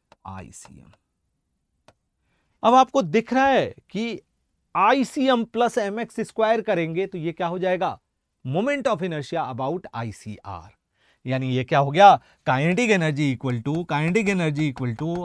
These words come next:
half into आईसीआर into omega square। क्योंकि इस, इस एक्सिस के about जो moment of inertia होगा वो आईसीएम प्लस एमएक्स स्क्वायर होगा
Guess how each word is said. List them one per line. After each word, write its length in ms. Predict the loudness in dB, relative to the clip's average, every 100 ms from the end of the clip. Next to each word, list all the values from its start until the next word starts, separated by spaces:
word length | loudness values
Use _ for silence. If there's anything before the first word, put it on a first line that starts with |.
| -10
half 420 | -2 4 4 4 -2
into 400 | -4 -4 -4 -6 -8 _ -20 -6 2
आईसीआर 1000 | 4 4 2 -4 -6 -6 -4 -2 -4 -6 _ _ _ _ _ _ _ _ _ _ _ _ _ -20 _ _ _ _ _ _ _ _ _ _ -4
into 360 | -2 0 -4
omega 400 | -8 -10 -16 -20 -20
square। 300 | -20 _ _ _ _ _ _ _ _ _ _ _ _ _ _ -4
क्योंकि 240 | 0 -2 -4 _ _ _ _ _ _ _ _ _ _ -4
इस, 220 | -2 0 -2 -2 -2
इस 220 | 2 6
एक्सिस 400 | 4 4 -8 -6
के 120 | -4
about 360 | -2 0 0 0
जो 140 | -2
moment 340 | -4 -2 -2 0
of 120 | -2
inertia 300 | -2 -4 -2
होगा 280 | -2 0 0
वो 200 | 0 -2
आईसीएम 680 | 2 2 2 0 0 0 -6 _ _ _ 2
प्लस 280 | 6 6 4
एमएक्स 480 | -4 -4 -4 -8
स्क्वायर 360 | -16 -14 -14 -14
होगा 320 | -14 -16 -18